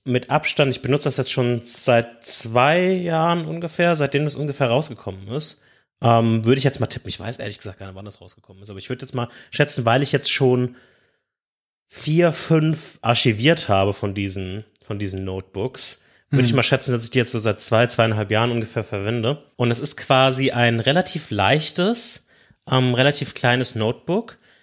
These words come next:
Speaker 1: was man super leicht verstauen kann, super mitnehmen kann und was so eine,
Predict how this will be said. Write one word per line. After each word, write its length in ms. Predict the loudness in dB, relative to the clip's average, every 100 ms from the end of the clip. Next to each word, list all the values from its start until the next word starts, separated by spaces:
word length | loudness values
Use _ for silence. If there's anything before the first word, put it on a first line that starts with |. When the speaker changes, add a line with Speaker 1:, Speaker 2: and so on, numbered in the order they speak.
| _
Speaker 1:
was 240 | 0 0 2
man 320 | 4 4 2
super 300 | 0 2 2
leicht 340 | 4 4 2
verstauen 420 | -4 -2 2 2 2
kann, 280 | 0 0
super 280 | 0 0 0
mitnehmen 480 | 2 2 2 2 0
kann 440 | 0 2 2 2 -4 -14 -20 _ _
und 580 | 2 4 4 2 0 0
was 180 | 0 2
so 120 | 4
eine, 320 | 4 4 2